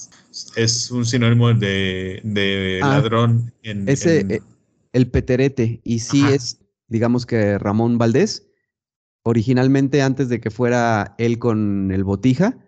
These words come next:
Speaker 2: eh, la pareja de Caquitos era él con Don Ramón, bueno, con Peterete. Eh, y si,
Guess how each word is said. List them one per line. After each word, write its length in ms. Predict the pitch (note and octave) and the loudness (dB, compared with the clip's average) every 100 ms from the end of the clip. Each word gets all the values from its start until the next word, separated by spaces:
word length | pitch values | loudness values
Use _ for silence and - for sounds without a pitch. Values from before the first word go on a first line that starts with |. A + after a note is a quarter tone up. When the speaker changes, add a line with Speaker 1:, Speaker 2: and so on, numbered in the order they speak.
| _ _ _ _ | _ _ _ _
Speaker 2:
eh, 200 | A2+ A2 | 0 2
la 180 | G#2+ G#2+ | 2 0
pareja 320 | A2 A2+ C3+ | 0 0 0
de 100 | A2+ | 0
Caquitos 540 | A#2 G#2+ B2 C#3 C#3 - | -2 -4 -4 -2 -2 0
era 300 | A2+ A#2 A2 | 0 2 2
él 320 | C3+ G3 - | 2 0 -4
con 200 | A#2 A2 | -2 0
Don 140 | G2+ | -2
Ramón, 400 | G2+ G#2 A2+ D#3 | 0 2 2 2
bueno, 380 | A#2+ A2 F#2+ G2 | 0 -2 -2 -8
con 220 | _ G2 F#2+ | _ -8 -4
Peterete. 640 | G2 G2+ A2+ B2 F#3+ - _ _ _ _ | -2 0 0 2 -2 -4 _ _ _ _
Eh, 360 | G#2+ G#2 G2 - | -2 0 0 -2
y 80 | A2+ | -2
si, 200 | C3 | 0